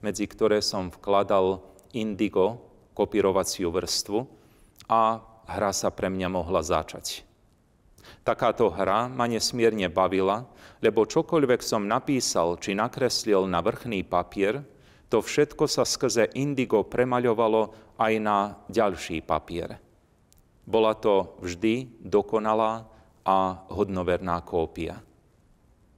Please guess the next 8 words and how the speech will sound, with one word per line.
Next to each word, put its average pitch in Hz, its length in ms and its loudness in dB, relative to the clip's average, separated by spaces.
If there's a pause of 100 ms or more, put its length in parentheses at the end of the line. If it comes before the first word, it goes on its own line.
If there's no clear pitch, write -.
(380)
Čítajúc 135 480 2
slova 131 380 0
apoštola 123 560 2
Pavla 127 340 2
z - 140 -4
druhého 117 320 4
listu 110 400 0
Timoteovi, 107 800 0